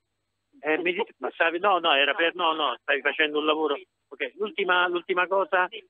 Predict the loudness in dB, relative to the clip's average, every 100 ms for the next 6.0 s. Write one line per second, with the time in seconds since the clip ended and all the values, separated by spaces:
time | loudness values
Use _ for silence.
0 | _ _ -8 -2 -2 -2 -4 -4 -4 -8
1 | -10 -4 -4 -4 -4 -2 0 2 2 2
2 | 0 -2 -4 -4 -4 -2 -2 -2 2 2
3 | 2 0 -2 -4 -6 -4 -2 -4 -4 -2
4 | -2 -4 -6 -6 -6 _ _ _ -14 -14
5 | -8 -4 0 0 -2 -10 -14 -16 -12 -12